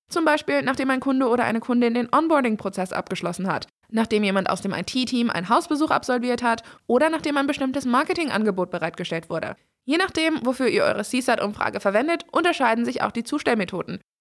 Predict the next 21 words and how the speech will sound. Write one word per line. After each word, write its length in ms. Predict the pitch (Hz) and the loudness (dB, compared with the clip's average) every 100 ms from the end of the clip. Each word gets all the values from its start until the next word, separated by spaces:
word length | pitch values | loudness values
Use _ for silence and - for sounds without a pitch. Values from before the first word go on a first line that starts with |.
| - | -2
Wenn 100 | 247 | 0
ihr 80 | 294 | 2
mit 120 | 285 | 2
eurem 240 | 240 240 233 | 2 0 0
C 180 | 240 | -2
sat 220 | 233 226 214 | 0 0 0
die 60 | |
Zufriedenheit 580 | - 208 240 247 233 190 | -6 -4 0 2 2 0
nach 180 | 196 202 | -2 -2
dem 140 | 196 | -4
Kauf 220 | - 330 | 0 2
feststellen 460 | - 277 - 233 247 | 2 0 0 0 2
möchtet, 320 | 240 277 262 - - - | 2 2 0 -2 -10 2
solltet 300 | 202 226 139 | 2 2 -2
ihr 80 | |
die 120 | 285 202 | -2 -2
Umfrage 380 | 185 208 214 | -2 0 2
auf 100 | 220 | 0
eine 200 | - 254 | 0 -2
Checkout-Seite 640 | 262 320 330 302 208 196 185 | -2 0 2 2 2 0 0
setzen. 400 | 175 - - | -2 -6 -8